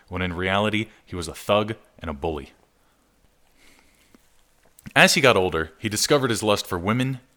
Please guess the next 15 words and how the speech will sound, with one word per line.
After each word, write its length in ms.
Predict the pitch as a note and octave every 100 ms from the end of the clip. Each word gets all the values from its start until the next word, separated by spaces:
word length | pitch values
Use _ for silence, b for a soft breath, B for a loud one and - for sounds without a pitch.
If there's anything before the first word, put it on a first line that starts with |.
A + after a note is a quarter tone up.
| -
drink, 400 | - G2 G2+ - -
and 140 | E2
gambling, 460 | D#2+ F2+ F2 D2 C2+ - _ -
all 240 | F#2 A2+
of 80 | G#2
which 200 | G2 F#2+
he 100 | F#2+
indulged 480 | F2 F2 F2 E2+ -
without 340 | D2+ E2 F2+
restraint. 460 | D2 - - C2 C#2 _ _ _ _ _ _ _
This 240 | A#2 -
left 220 | G#2+ G2 G#2+
him 120 | F#2
in 140 | E2
debt 340 | E2 A#2 B2